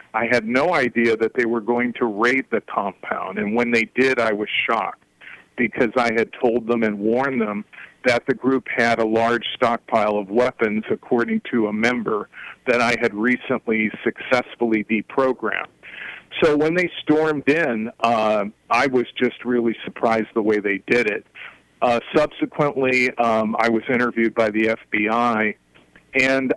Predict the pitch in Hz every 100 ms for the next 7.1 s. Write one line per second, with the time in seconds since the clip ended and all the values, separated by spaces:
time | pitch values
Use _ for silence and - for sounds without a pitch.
0 | - 127 123 - 160 151 151 - 131 156
1 | 135 117 - 127 135 139 127 139 131 120
2 | 117 110 - 151 151 - 113 110 - -
3 | 120 110 113 - 120 - 160 165 - -
4 | 107 101 95 - - - - - - 131
5 | 113 107 - 139 127 - 131 117 135 117
6 | 120 113 120 135 143 127 - 123 123 117